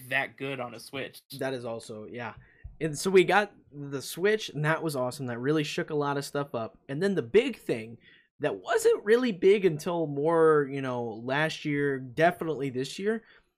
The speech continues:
Speaker 2: The same year the Switch launched, so did Xbox Game Pass.
Speaker 1: Yeah, like, Game Pass was definitely, like, one of the big things kinda come out. Uh, people didn't really think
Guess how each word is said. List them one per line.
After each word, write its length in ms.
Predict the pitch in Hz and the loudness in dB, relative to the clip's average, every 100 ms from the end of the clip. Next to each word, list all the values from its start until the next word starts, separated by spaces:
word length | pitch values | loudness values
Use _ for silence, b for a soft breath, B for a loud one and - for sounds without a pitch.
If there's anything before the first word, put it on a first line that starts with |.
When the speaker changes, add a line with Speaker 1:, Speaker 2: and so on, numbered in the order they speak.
| _ _ - - | _ _ -20 -10
Speaker 2:
The 100 | 147 | -6
same 320 | 151 185 254 | -4 0 2
year 140 | 240 247 | 2 0
the 80 | 175 | -2
Switch 340 | - 214 - | 4 2 2
launched, 460 | 139 113 113 - _ _ - | -6 -6 -10 -16 _ _ -8
so 220 | - 175 | -2 2
did 120 | 180 | 2
Xbox 460 | 165 - 143 135 113 | 0 0 -2 -2 -6
Game 220 | 127 117 | -6 -6
Pass. 460 | 113 113 139 - _ _ _ _ _ _ _ _ _ _ - | -8 -12 -14 -18 _ _ _ _ _ _ _ _ _ _ -12
Speaker 1:
Yeah, 920 | 131 127 135 139 139 147 160 131 95 | -8 -6 -6 -6 -6 0 0 0 -6
like, 460 | 113 135 127 127 123 | -6 -2 -2 -4 -8
Game 300 | 165 185 170 | -2 0 0
Pass 340 | 147 135 123 | -2 -2 -2
was 200 | 139 123 | -4 -4
definitely, 420 | 123 143 139 127 | -2 -2 -2 -2
like, 240 | 120 117 - b b _ _ _ _ | -2 -4 -8 b b _ _ _ _
one 320 | - 151 202 208 | -14 -2 2 2
of 80 | |
the 100 | 175 | 2
big 400 | 143 135 123 170 | -2 -4 -2 0
things 200 | - 139 | -2 -6
kinda 400 | - 147 139 127 - _ | -2 -2 0 -4 -6 _
come 240 | - 143 131 | -6 -4 0
out. 240 | 135 123 | 0 0
Uh, 100 | 117 | -2
people 280 | - 190 202 | -4 -2 0
didn't 260 | 156 160 151 | 0 0 0
really 220 | 151 139 | 0 0
think 280 | 151 151 | -2 -6